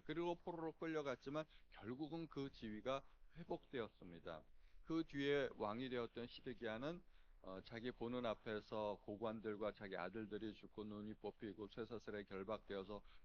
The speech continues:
포로로 끌려가서 결국은 비참한 최후를 맞이하게 됩니다.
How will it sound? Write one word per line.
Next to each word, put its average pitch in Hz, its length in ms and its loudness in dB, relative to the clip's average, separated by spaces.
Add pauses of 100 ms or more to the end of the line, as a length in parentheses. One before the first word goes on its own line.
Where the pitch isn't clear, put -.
포로로 147 320 2
끌려가서 123 720 4 (560)
결국은 143 400 0
비참한 120 480 0
최후를 110 380 2
맞이하게 92 500 0
됩니다. 82 560 -4